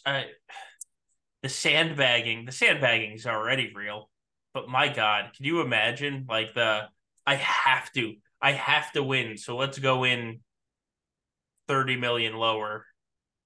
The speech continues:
Except for thirty million lower isn't that much anymore. Let's go in, like, fifty million lower. We'll drop five people,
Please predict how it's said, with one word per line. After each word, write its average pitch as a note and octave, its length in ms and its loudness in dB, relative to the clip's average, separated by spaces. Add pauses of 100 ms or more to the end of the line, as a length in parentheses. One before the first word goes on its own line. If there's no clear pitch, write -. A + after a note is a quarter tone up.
(280)
Except - 220 -8
for - 80 -18
thirty F3+ 240 0
million A#2 400 -2
lower A2 240 -2
isn't A2 140 -14
that A2 140 -6
much A#2+ 240 -4
anymore. G2+ 300 -14
Let's C3 160 -6
go F3 140 2
in, C#3 80 2
like, C3 180 2
fifty F3 320 -2
million C#3+ 320 2
lower. A#2 300 2
We'll A2+ 100 -6
drop C3+ 340 2
five C3+ 280 2
people, B2 440 -6